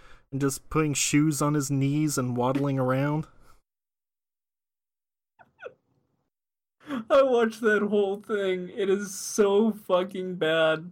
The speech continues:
Speaker 1: Yeah.
Speaker 2: Not even, not even for that stuff of, like, Gary Oldman is playing little dude, but, oh god. Yeah, so I hope whatever movie you sent me is a good, <laughs> a good one, 'cause I can never tell with you.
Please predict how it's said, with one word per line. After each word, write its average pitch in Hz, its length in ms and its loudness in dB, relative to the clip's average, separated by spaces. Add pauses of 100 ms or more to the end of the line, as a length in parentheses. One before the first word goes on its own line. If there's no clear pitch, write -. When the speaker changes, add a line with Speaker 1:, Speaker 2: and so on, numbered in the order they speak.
(100)
Speaker 1:
Yeah. 139 680 -2
Speaker 2:
Not 254 240 4
even, 226 280 0 (520)
not 269 160 4
even 240 340 6
for 185 200 2
that 165 340 4
stuff 214 580 0
of, 170 260 2
like, 165 220 2
Gary 160 300 2
Oldman 170 340 4
is 147 120 -2
playing 170 460 0
little 180 220 0
dude, 220 500 0
but, 147 260 4 (880)
oh 151 320 6
god. 127 500 2 (1600)
Yeah, 285 200 6
so 262 240 4
I 247 140 6
hope 277 200 2
whatever 220 320 4
movie 202 300 2
you 180 140 0
sent 190 280 2
me 175 120 0
is 170 100 0
a 151 40 0
good, 147 300 2 (160)
<laughs> - 160 -16
a 185 80 -2
good 185 420 0
one, 180 220 2
'cause 190 140 0
I 160 100 2
can 156 140 -2
never 151 220 -2
tell 160 240 0
with 135 160 -4
you. 117 220 -8